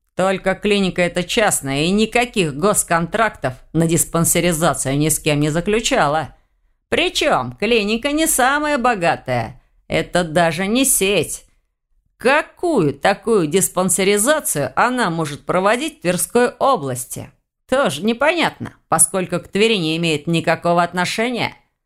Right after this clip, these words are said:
Но в их закрытой документации все же есть программа исследования здоровья населения. Я там мало что понял, но документ скачал, дам почитать.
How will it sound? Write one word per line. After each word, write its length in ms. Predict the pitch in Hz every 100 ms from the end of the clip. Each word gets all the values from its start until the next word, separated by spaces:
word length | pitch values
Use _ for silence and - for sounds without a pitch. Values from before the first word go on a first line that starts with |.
| _ _ _ -
Но 240 | 214 214
в 80 | 214
их 140 | 233
закрытой 560 | 190 208 208 226 220 202
документации 1040 | 190 196 185 175 160 151 143 - 170 160
все 280 | 156 165 165
же 140 | 156
есть 440 | 165 175 208 214 -
программа 600 | 170 170 160 170 170 165
исследования 800 | - 165 - 190 208 170 151 147
здоровья 460 | 135 170 170 180 170
населения. 720 | 170 165 180 156 120 120 - _ _ _ _ _ -
Я 140 | -
там 180 | - 196
мало 220 | 220 202
что 200 | 185 -
понял, 560 | 233 370 403 349 277 233
но 240 | 226 240
документ 420 | 208 196 196 180 165
скачал, 540 | - 170 165 160 135
дам 220 | 139 139
почитать. 600 | 135 - 147 - - -